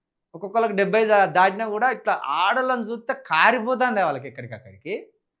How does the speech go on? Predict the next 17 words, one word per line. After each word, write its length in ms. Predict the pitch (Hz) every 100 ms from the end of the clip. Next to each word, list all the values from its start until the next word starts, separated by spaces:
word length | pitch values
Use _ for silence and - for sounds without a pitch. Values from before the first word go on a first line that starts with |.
| _ _ _ _ _ _ - - _ _ _ _ - - -
వీళ్ళకి 320 | 226 254 262
ఇంకా 380 | 196 233 233 269
డాన్సులు 580 | 254 214 208 240 233 247
వేసేదానికి 800 | 254 254 240 240 208 175 180 233
సిగ్గు 320 | 233 202 175
అనిపించలేదు, 520 | 226 220 226 214 220
అర్థమైతలేదు. 680 | 233 208 196 185 156 135 117 - _ _ _ -
మొన్న 220 | 185 208 175 135 113 98 95 107 _ _
బాలకృష్ణ, 760 | 139 113 165 214 214 - 147 101 _ _ _ _ _
ఆ, 640 | 175 170 151 131 117 107 104 _ _ -
"యాభై 300 | 147 220 262
సంవత్సరాలు 640 | 226 240 285 302 311 320 339 330 294 277 247 226 202 180 170 _
ఇండస్ట్రీలో 500 | 180 240 269 302 294
ఉన్న 220 | 277 262
వాళ్ళు 240 | 269 262 254
లేరు, 580 | 226 269 320 349 330 - _ -
అందులో 640 | 214 240 277 269 247 240